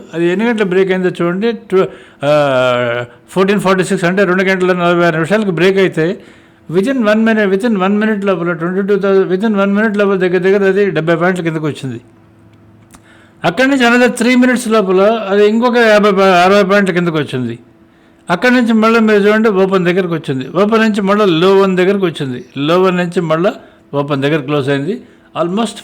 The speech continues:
ఫ్లాట్గా ఎక్కడ ఓపెన్ అయిందో అక్కడే క్లోజ్ అయింది. ఎక్కడ ఓపెన్ అయిందో అక్కడే క్లోజ్ అయితే మ-, మన మీరు ఫాలో అయ్యే,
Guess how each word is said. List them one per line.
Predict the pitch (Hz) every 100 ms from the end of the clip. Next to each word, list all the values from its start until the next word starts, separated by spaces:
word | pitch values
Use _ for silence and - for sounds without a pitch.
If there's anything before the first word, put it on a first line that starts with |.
| -
ఫ్లాట్గా | 156 185 180 175 226 285 - -
ఎక్కడ | 156 175 170
ఓపెన్ | 175 175
అయిందో | 175 175 240 -
అక్కడే | 131 185
క్లోజ్ | 185 147 139
అయింది. | 123 117 110 - _ _ _ _ _ _ _ _ -
ఎక్కడ | 151 202
ఓపెన్ | 180 180 180
అయిందో | 180 202
అక్కడే | 208 196 196
క్లోజ్ | 185 190 185
అయితే | 190 214
మ-, | 220 175 180 175
మన | 156 143 147 151
మీరు | 143 151 196 202 180
ఫాలో | 151 175 175
అయ్యే, | 175 170 170 160